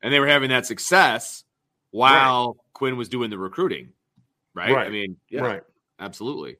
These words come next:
Speaker 2: So, you know, Quinn, after, after Harry left, Quinn was doing recruiting. Yes.
Speaker 1: That's what I'm saying. Yes.
Speaker 2: Right.
Speaker 1: When those guys were in the N F L having success. That's
Speaker 2: Right.
Speaker 1: what, that's what I was referring to.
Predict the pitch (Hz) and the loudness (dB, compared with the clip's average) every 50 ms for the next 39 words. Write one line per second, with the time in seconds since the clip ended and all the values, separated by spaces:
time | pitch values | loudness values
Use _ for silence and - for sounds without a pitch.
0 | _ _ _ _ - - - - 151 139 131 123 113 107 107 - _ _ - 151 | _ _ _ _ -20 -8 -4 0 2 4 4 4 4 2 -2 -8 _ _ -6 -6
1 | 143 123 113 - - 180 151 160 - 127 139 156 156 151 - 139 120 104 92 _ | -4 -6 -6 -4 -2 -2 -2 -2 -2 -4 -2 -2 -2 -2 -4 -6 -8 -8 -10 _
2 | - 139 131 127 - 120 117 139 127 107 101 117 180 202 147 - - - 113 101 | -2 -2 -2 -2 -2 -4 -2 -2 -2 -2 -2 -2 -4 -4 -4 -6 -8 -10 -8 -8
3 | 92 85 95 98 87 78 71 57 _ - 67 64 64 58 - - 117 117 - - | -10 -12 -12 -14 -14 -16 -18 -20 _ -20 -20 -20 -20 -18 -10 -4 -4 -4 -4 -4
4 | - - - - _ - 151 143 - 139 117 107 - 120 95 87 73 95 117 92 | -8 -14 -16 -16 _ -6 -6 -4 -2 -4 -4 -4 -4 -6 -6 -6 -6 -4 -4 -4
5 | 67 - - - - 113 104 90 78 - _ _ _ _ _ _ _ _ _ - | -6 -8 -14 -12 -10 -10 -10 -10 -12 -16 _ _ _ _ _ _ _ _ _ -20
6 | _ _ _ _ _ _ _ _ _ _ 127 151 156 151 147 139 117 117 139 131 | _ _ _ _ _ _ _ _ _ _ 0 2 4 4 4 2 4 4 4 4
7 | 127 107 113 120 117 110 107 107 104 98 95 95 107 101 95 90 95 98 90 85 | 2 2 -2 -4 -4 -4 -4 -6 -6 -6 -6 -6 -4 -4 -4 -4 -4 -6 -8 -10
8 | 80 - - - - 92 78 - - 113 101 92 85 104 - - 107 104 - - | -12 -16 -16 -14 -12 -12 -12 -12 -8 -8 -8 -8 -8 -10 -10 -10 -10 -10 -10 -8
9 | 98 87 85 78 71 73 71 _ - 69 64 62 58 - - | -8 -8 -8 -10 -12 -16 -18 _ -18 -20 -20 -20 -20 -20 -20